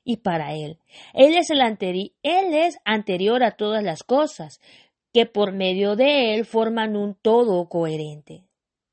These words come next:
Pablo, en su carta a los colosenses, recalca que el Señor Jesús es verdaderamente Dios, no es algo inferior a Dios, no es el ser creado más elevado,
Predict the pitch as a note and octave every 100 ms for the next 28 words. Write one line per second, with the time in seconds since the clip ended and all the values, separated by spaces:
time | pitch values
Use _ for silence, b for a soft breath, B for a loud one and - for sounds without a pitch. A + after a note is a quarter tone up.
0 | _ _ _ _ G#3 A3+ D4+ C4 F3+ D#3+
1 | - G3+ - F3 G3 G3 G3+ E3+ D#3 D#3+
2 | D#3+ F3 - G3+ G#3+ G3+ E3 E3 F3+ F3+
3 | - B G3 A#3 B3+ C#4 D#4 F4 - G3+
4 | - G3+ G3 A3 G3+ F#3+ G3+ C4+ C4 A3
5 | G#3 A3+ A#3+ C4+ C#4+ C#4 A#3 G#3+ G3 F3+
6 | F3 D#3+ D3+ G3+ B3+ E3+ - b b b
7 | A3 A3+ A#3 A3+ A3+ - b b G#3+ A3
8 | A3+ A3 F3+ E3 G#3+ C#4 A#3+ D#3+ D#3 D3+
9 | D3 - b b G#3 A3+ A#3 A#3+ A#3+ A#3+
10 | A#3 G#3+ F#3+ - A3 A3 - G#3+ G3 G3+
11 | A3+ G#3 G3 G3+ G3+ G#3+ G3 F3+ A3 C4+
12 | F3+ D#3